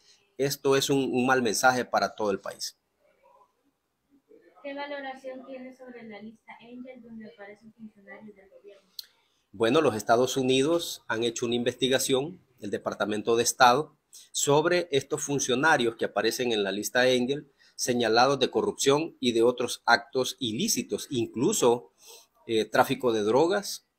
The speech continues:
Speaker 1: y, y otros ilícitos. Es lamentable que el gobierno y los funcionarios que aparecen señalados en esta, en esta lista le resten importancia. Dicen ellos que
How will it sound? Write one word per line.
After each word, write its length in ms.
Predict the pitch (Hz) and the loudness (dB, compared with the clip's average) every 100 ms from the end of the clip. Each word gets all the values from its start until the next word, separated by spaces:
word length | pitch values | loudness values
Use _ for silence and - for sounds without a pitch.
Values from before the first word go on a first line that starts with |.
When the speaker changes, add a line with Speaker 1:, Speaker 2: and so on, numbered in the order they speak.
| _ _ _ _ _ _ _ _ | _ _ _ _ _ _ _ _
Speaker 1:
y, 560 | 120 120 113 107 95 - - _ _ _ | -4 0 0 -2 -4 -8 -20 _ _ _
y 160 | 131 127 | -2 2
otros 320 | 147 143 120 | 4 2 0
ilícitos. 720 | 117 113 110 101 - 95 - _ _ _ _ _ | 0 0 -2 -4 -10 -14 -16 _ _ _ _ _
Es 160 | 127 127 | -2 0
lamentable 960 | 135 131 117 - 135 131 156 170 - _ _ _ | 0 0 -2 4 6 6 4 -2 -6 _ _ _
que 720 | 135 117 113 107 98 - - _ | 0 4 4 2 0 -4 -12 _
el 220 | 120 113 110 | -6 -4 -2
gobierno 680 | 110 147 196 131 107 110 | 0 4 4 4 0 -2
y 140 | - 127 | 0 0
los 140 | 120 | 0
funcionarios 680 | - 131 107 120 180 127 - | 2 0 2 4 4 4 -2
que 80 | 101 | -4
aparecen 360 | 104 104 123 | -4 -4 -4
señalados 600 | 120 139 143 156 139 107 | -6 -4 2 4 4 2
en 120 | 101 | -4
esta, 560 | 107 - 123 113 104 87 101 | -6 -2 2 4 2 -2 -12
en 80 | |
esta 180 | 107 - | -6 -2
lista 440 | 156 170 - 226 - _ _ - - - _ _ - | 2 2 0 -4 -6 _ _ -20 -20 -20 _ _ -2
le 160 | 127 127 | 2 4
resten 300 | 147 156 147 | 4 2 2
importancia. 800 | 139 131 113 175 185 - 95 - | 2 0 2 2 2 0 -6 -10
Dicen 300 | 113 - 151 | -6 -2 0
ellos 220 | 160 165 | 2 2
que 400 | 147 110 110 - | 2 2 2 -4